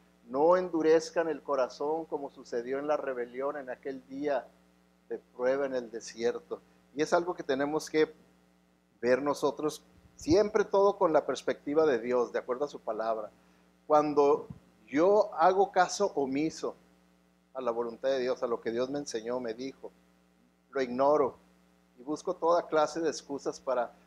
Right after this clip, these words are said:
excusar mi desobediencia, en realidad es un acto de rebeldía. Por eso aquí dice, dice, "Si ustedes oyen hoy su voz, no endurezcan el corazón como sucedió en la rebelión".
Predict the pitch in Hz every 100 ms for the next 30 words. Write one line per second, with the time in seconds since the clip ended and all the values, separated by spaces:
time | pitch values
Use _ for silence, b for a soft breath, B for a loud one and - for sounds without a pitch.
0 | _ 131 - - 127 - 135 147 151 151
1 | 131 - 113 113 113 139 156 151 131 120
2 | 127 117 127 160 165 B _ 147 - 165
3 | 156 - 175 175 - _ - 139 135 113
4 | _ - 139 127 123 113 160 226 208 -
5 | _ _ _ - 127 117 143 - 139 156
6 | 240 - 180 - _ _ _ _ _ _
7 | _ _ _ _ _ _ _ _ _ _
8 | _ _ _ _ - 123 139 131 - 135
9 | - 127 160 185 196 196 196 190 185 202
10 | 208 175 196 214 - 135 131 139 165 170
11 | 151 127 151 175 - 175 143 - 135 123
12 | 135 156 160 160 143 131 - 120 117 127
13 | 143 147 147 143 131 113 104 113 120 120